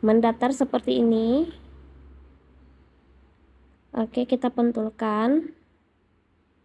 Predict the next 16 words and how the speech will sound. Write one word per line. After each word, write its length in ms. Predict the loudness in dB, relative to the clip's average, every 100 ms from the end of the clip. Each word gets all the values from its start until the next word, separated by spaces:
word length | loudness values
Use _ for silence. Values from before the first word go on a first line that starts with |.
| _ _ _ _ _ _ 0
Masuk 320 | 0 0 0
ke 160 | 2 4
dalam. 400 | 4 2 -2 -6 _ _ _ _ _ _ _ _ _ _ _ _ _ _ _ _ -10 0
Cara 320 | 2 4 4
lipitnya 480 | 4 2 0 0 2
ini 160 | 2 4
masuk 400 | 2 0 -4 -4
ke 80 |
dalam. 480 | -2 -2 -2 -6 -10 _ _ _ _ _ _ _ _ _ _ _ _ _ _ _ _ _ _ _ _ _ _ _ _ _ _ _ _ _ _ _ _ _ _ _ _ _ -2
Sekarang 480 | -2 2 2 4 2
kita 320 | 2 0 2
jahit 320 | 2 2 2
di 160 | -2 -4
tengahnya. 800 | -4 -4 -6 -8 -4 -4 -4 -6 _ _ _ _ _ _ _ _ _ _ _ _ _ _ _ _
Jangan 240 | 4 6 6
lupa 560 | 4 2 0 0 0